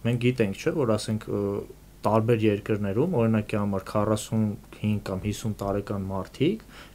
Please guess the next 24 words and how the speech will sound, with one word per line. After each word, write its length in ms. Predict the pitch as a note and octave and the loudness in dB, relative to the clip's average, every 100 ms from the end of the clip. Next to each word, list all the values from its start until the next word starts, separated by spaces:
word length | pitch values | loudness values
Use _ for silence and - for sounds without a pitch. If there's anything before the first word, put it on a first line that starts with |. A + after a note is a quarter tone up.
| - | -2
միջին 480 | G#2+ A2+ - A2+ F#2+ | 2 4 6 4 4
բանով, 340 | F2+ G2 - | -2 -8 -6
չեմ 220 | - G#2+ | 0 0
ասում 240 | F#2+ G2+ F#2+ | 0 -4 -4
առանձին, 560 | F#2 F#2+ F#2+ G#2 - - - - - | -4 -4 -4 -6 -12 -16 -10 -6 2
տարբեր 440 | C#3+ D3 E3+ A3+ | 8 8 8 4
տեսք 320 | - D#3+ - - | 6 4 4 -6
ունեն։ 300 | F3+ - - - - - - - - - | -8 -10 -14 -20 -20 -20 -20 -18 -16 -6
Հիմա 280 | - C3+ F#3 | 2 6 8
մեր 220 | F#3 F#3+ | 10 10
մոտ 260 | G#3+ A#3 F#3+ | 8 6 2
այդ 140 | F#3 | 2
խնդիրը 420 | E3+ D#3+ E3+ G3 | 0 2 2 2
կա, 180 | G3+ C#3+ | 2 2
մեր 220 | G2 G#2+ C3+ | 4 2 2
մոտ 220 | E3+ E3+ | 0 0
մարդիկ 400 | C#3+ C#3+ F#3+ F3 | 2 2 0 0
ավելի 300 | C3 C#3+ D3+ | 2 4 2
շուտ 260 | - C3+ A2+ | -2 0 0
են 140 | F2+ | 0
ծերանում 500 | - F#2 F#2 F#2 F#2 | -2 -4 -2 -4 -6
տեսքից, 600 | - G2+ - - F#2 F#2 | -2 -2 -2 -6 -8 -6
ա, 140 | - G#2+ | -4 -2
ա, 220 | - | 0